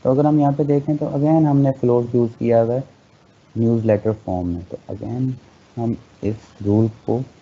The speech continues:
सबसे पहले तो फ्लोट ख़त्म करेंगे, हम कहेंगे न्यूज़लेटर के inside जो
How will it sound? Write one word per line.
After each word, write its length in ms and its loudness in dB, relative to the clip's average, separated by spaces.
सबसे 240 -2
पहले 240 0
तो 100 -4
फ्लोट 300 0
ख़त्म 260 -2
करेंगे, 380 -2
हम 120 -4
कहेंगे 460 -4
न्यूज़लेटर 1400 -2
के 140 -8
inside 400 0
जो 100 -2